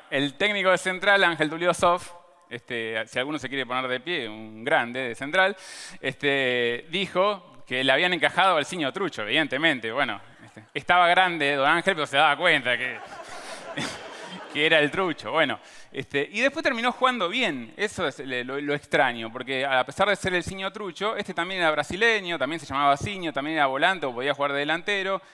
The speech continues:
Le gustaba mucho tirar caños, tacos y demás. Hizo dos goles en Central, jugó un-, al-, algo así como catorce partidos.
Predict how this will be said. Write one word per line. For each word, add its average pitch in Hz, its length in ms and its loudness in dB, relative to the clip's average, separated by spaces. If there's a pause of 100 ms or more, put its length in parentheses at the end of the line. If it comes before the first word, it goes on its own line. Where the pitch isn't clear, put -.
(100)
Le 127 80 -12
gustaba 151 240 0
mucho 175 260 -10
tirar 143 240 2
caños, 160 460 0
tacos 156 400 -2
y 127 60 -14
demás. 196 360 -4 (200)
Hizo - 220 -10
dos 170 120 -2
goles 185 320 -2
en 147 80 -8
Central, 165 400 0
jugó 143 200 -12
un-, 139 60 -8
al-, 131 320 -4 (120)
algo 139 140 -8
así 139 180 -12
como 131 160 -6
catorce 143 420 -4
partidos. 185 540 -2